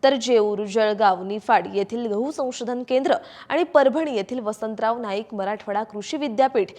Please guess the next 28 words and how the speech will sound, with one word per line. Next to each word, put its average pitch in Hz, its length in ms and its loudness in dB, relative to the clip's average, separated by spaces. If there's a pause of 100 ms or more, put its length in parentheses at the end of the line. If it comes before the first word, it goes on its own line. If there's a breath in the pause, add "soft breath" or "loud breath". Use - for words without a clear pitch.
(220 loud breath)
येथे 262 260 4
पारा 262 320 2
दहा 240 300 -4
अंशाच्या 226 460 -6
खाली 220 220 -6
घसरल्याने 220 640 -4 (100)
थंडीची 202 420 -4
लाट 185 220 0
आहे. - 340 -14 (140)
किमान 220 360 -2
तापमानाचा 202 560 -2
पारा 208 360 0
दहा 196 280 -4
अंशाखाली 208 520 -6
घसरल्यास 196 640 0 (280 loud breath)
आणि 269 200 -2
तापमानात 240 540 4
सरासरीपेक्षा 226 880 -2
चार 214 320 -2
पूर्णांक 202 520 -6
पाच 220 320 -6
अंशापेक्षा 240 680 -2 (320 loud breath)
अधिक 254 340 2
घट 302 220 2
झाल्यास 254 440 2
थंडीची 226 460 -6
लाट 208 200 2
आली 240 240 -2